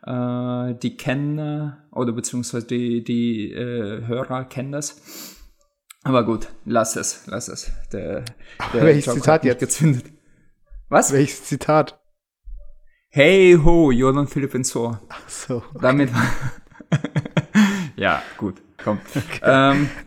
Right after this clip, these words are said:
Speaker 1: äh, ich, ich, ich mach lieber, lieber das hier, weißt du, das kennen wir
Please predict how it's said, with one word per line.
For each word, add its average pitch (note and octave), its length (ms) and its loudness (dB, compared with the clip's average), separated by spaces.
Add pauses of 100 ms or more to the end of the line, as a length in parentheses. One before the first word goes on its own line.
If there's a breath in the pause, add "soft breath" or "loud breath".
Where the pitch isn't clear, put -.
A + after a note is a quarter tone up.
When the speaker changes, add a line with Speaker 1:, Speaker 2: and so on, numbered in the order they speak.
(120)
Speaker 1:
äh, D3+ 180 6
ich, - 500 0
ich, - 140 -4
ich F3 160 0
mach F3 180 4
lieber, D#3 280 4
lieber D3 500 -2
das B2 320 -2
hier, - 160 -10
weißt A#2 220 -8
du, C3+ 60 -10
das A#2 140 -8
kennen A3+ 260 2
wir - 80 -2